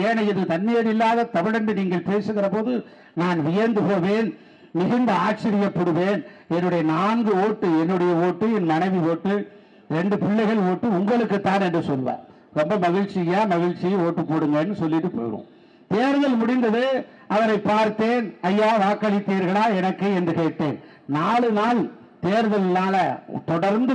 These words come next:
விடுமுறை என்பதனால் சாரி வைகை செல்வன், நாங்க குடும்பத்தோடு திருப்பதி போயிட்டு வந்தோம். எங்களுக்கு கிடைத்த வாக்காளர்கள் இப்படி இருக்கிறார்கள். ஆக கூடுகிறது கூட்டம், எங்கு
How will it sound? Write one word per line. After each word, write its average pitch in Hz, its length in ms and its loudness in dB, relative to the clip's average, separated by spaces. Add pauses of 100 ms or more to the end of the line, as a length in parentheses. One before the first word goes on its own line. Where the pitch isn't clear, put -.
விடுமுறை 220 440 2
என்பதனால் 175 460 0 (360)
சாரி 226 400 2
வைகை 196 320 2
செல்வன், 208 360 0
நாங்க 165 160 2 (120)
குடும்பத்தோடு 220 520 0 (120)
திருப்பதி 185 400 0
போயிட்டு 147 260 -2
வந்தோம். 117 240 -8 (1500)
எங்களுக்கு 214 440 -2
கிடைத்த 208 260 -2 (100)
வாக்காளர்கள் 180 600 0
இப்படி 156 260 -2
இருக்கிறார்கள். 147 520 -6 (520)
ஆக 269 320 2
கூடுகிறது 311 580 2 (120)
கூட்டம், 233 340 -2 (500)
எங்கு 214 200 0